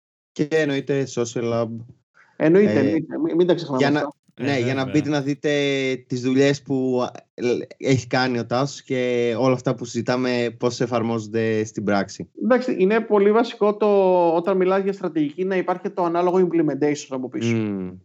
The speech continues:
Speaker 2: Δηλαδή, γιατί πιστεύω ότι τη στρατηγική μπορεί πολλοί κόσμος να βγάλει μια στρατηγική. Το θέμα είναι να μπορείς αυτή τη στρατηγική να την κάνεις πράξη. Οπότε, στην εταιρεία,
Speaker 3: Ναι.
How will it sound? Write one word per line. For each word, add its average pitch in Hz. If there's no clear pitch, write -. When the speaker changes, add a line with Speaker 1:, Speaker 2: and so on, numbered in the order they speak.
Speaker 2:
Δηλαδή, 143
γιατί 175
πιστεύω 175
ότι 180
τη 170
στρατηγική 156
μπορεί 180
πολλοί 170
κόσμος 170
να 151
βγάλει 139
μια 135
στρατηγική. 135
Το 135
θέμα 160
είναι 165
να 170
μπορείς 160
αυτή 165
τη 160
στρατηγική 151
να 170
την 151
κάνεις 156
πράξη. 147
Οπότε, 156
στην 156
εταιρεία, 139
Speaker 3:
Ναι. -